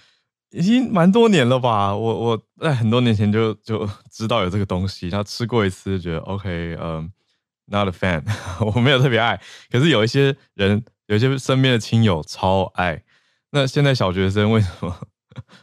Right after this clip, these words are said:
会不会传出来呢？有什么关系？就是有一些小学生过度的热爱跟酷爱，爱到什么程度？爱到学校老师说不要吃太多啦，结果小学生躲在厕所 <laughs> 吃，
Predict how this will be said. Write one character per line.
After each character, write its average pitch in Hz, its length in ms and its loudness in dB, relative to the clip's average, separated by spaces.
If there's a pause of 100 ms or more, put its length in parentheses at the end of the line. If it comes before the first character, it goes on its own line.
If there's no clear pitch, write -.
会 - 0 -
不 127 80 -2
会 120 100 2
传 95 200 0
出 104 140 0
来 78 160 0
呢？ 76 180 -6 (580)
有 117 120 0
什 117 80 4
么 95 80 4
关 92 240 0
系？ 92 180 -8
就 156 140 -2
是 175 120 2
有 113 140 4
一 113 40 2
些 123 180 0
小 92 180 -2
学 92 140 -2
生 104 380 0
过 131 260 2
度 120 240 0
的 92 160 0
热 98 260 0
爱 92 220 0
跟 92 160 -6
酷 92 280 -10
爱， 85 320 -4
爱 120 140 0
到 110 200 0
什 92 100 -6
么 78 60 -6
程 76 240 -8
度？ 85 140 -8
爱 101 180 0
到 98 280 0 (280)
学 104 180 0
校 101 380 0
老 90 180 -6
师 98 220 -8
说 101 180 -2
不 95 140 -8
要 101 120 0
吃 107 220 -6
太 110 180 0
多 107 280 0
啦， 104 240 0
结 95 180 -6
果 92 160 -4
小 85 180 -12
学 85 140 -8
生 98 160 -2
躲 82 180 -6
在 85 80 -2
厕 90 280 -4
所 - 200 -10 (220)
<laughs> - 260 -20
吃， - 380 -16